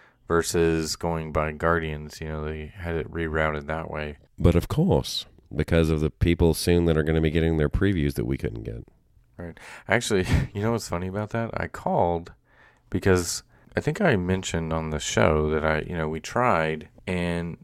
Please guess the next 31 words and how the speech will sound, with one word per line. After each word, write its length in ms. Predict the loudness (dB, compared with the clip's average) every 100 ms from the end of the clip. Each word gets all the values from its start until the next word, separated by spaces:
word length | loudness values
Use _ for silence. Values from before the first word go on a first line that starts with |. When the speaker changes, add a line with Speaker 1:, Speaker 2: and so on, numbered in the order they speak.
| _ _ _ _ _ -4
Speaker 1:
I 160 | 0
had 220 | 0 0
clicked 320 | 0 -2 0 0
on 300 | 0 -2 -4
one, 560 | -2 -2 -2 -4 -8 -14 -20 -20 _ _ -20 -20 -8
and 840 | -4 -2 -2 -2 -4 -8 -12 -16 -20 _ _ _ _ _ _ _
I 60 | -2
wasn't 320 | 0 0 -2
sure 160 | -2 -2
if 140 | 0
it 80 | -2
went 200 | -4 -6
through 280 | -4 0 0
or 80 | 0
not, 340 | -2 -4 -8
'cause 220 | -6 -4
I, 240 | -2 -2 -4 -8 -8
I 120 | -8
just 240 | -6 -8
tried. 320 | -2 0 0 -2
Everything 480 | -2 -4 -4 -6 -4
was 120 | -6
saying 300 | -6 -8 -6
not 180 | -6 -4
available, 420 | -2 -2 -2 -2
and 100 | -2
I 60 |
just 240 | -4 -6 -10
tried. 380 | -6 -4 -2 -6
And 140 | -2
Speaker 2:
Yes. 260 | -2 -2